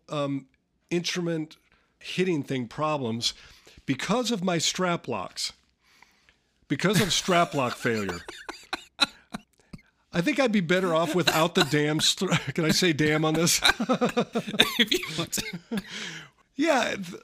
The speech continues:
Speaker 1: the amount of times
Speaker 2: Hmm.
Speaker 1: that, um, I need a, I need a different strap lock, I think what it is, but
Speaker 2: I think you can say damn because even though we try to s-, keep things as, like, Christian as possible,
Speaker 1: Mm-hmm.
Speaker 2: you can damn things and,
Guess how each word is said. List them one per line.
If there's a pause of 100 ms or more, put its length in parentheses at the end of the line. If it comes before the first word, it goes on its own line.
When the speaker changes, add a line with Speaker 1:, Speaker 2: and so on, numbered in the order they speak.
Speaker 1:
the
amount
of
times
Speaker 2:
Hmm.
Speaker 1:
that, (100)
um,
I
need
a,
I
need
a
different
strap
lock,
I
think
what
it
is,
but
Speaker 2:
I
think
you
can
say
damn
because
even
though
we
try
to
s-,
keep
things
as,
like,
Christian
as
possible,
Speaker 1:
Mm-hmm.
Speaker 2:
you
can
damn
things
and,